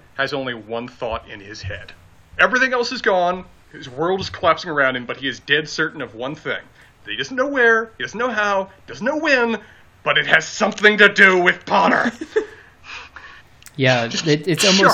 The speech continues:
Speaker 1: charging
Speaker 2: tropey
Speaker 1: him.
Speaker 2: at this point.
Speaker 1: Yeah. So you,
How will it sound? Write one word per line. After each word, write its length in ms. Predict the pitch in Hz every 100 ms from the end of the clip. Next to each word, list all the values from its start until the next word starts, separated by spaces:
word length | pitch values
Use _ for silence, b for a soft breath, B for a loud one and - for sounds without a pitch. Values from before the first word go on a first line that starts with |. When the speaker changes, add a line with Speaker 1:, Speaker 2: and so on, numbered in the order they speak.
| 208 -
Speaker 1:
charging 120 | 135
Speaker 2:
tropey 280 | 127 117 110
Speaker 1:
him. 60 |
Speaker 2:
at 60 | 113
this 160 | 107
point. 360 | - 110 104 107 - _ _ -
Speaker 1:
Yeah. 300 | 156 - 151 - -
So 140 | -
you, 200 | - 254